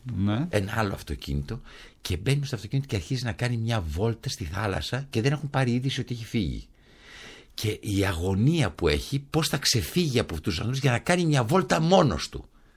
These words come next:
Speaker 2: με το αυτοκίνητο. Είναι πολύ ωραία στιγμή. Και έχω μετανιώσει που δεν την έχω βάλει, γιατί τη διηγείται και του λέω,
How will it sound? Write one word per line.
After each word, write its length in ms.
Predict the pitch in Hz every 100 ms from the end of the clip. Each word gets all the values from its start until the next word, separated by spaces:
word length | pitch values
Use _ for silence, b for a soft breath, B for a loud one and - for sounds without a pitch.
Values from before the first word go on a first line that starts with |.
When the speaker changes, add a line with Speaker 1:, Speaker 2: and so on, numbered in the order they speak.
| _ _ _
Speaker 2:
με 100 | 95
το 100 | -
αυτοκίνητο. 600 | 98 131 151 127 71 67 B B B B
Είναι 200 | 127 175
πολύ 300 | 139 151 180
ωραία 160 | 135 101
στιγμή. 440 | - 76 76 71 B B
Και 120 | -
έχω 120 | 147 180
μετανιώσει 440 | 147 139 175 143
που 60 | 110
δεν 100 | 76
την 100 | 90
έχω 180 | 82
βάλει, 200 | 78 90
γιατί 220 | 101 - -
τη 140 | 104
διηγείται 420 | 90 95 101 151
και 120 | 156
του 100 | 156
λέω, 180 | 170 180